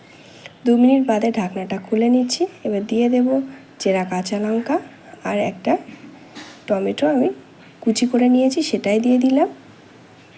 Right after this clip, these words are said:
দিয়ে একটু মিশিয়ে দিয়ে ঢাকনা দিয়ে আবারও আমি দু মিনিট মতো হতে দেব।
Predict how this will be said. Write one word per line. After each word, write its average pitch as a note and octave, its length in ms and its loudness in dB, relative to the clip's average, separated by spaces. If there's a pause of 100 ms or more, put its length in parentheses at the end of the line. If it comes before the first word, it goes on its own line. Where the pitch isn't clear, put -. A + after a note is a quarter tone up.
(1160)
দিয়ে B3 260 4
একটু B3+ 160 -2 (120)
মিশিয়ে F#3 380 0 (100)
দিয়ে G3 180 0 (3500)
ঢাকনা A3 340 2 (100)
দিয়ে G3 200 2 (600)
আবারও G3+ 300 0 (100)
আমি C4+ 180 2
দু B3+ 60 2 (100)
মিনিট B3+ 220 2 (100)
মতো B3 180 0 (320)
হতে B3+ 320 4
দেব। B3 160 2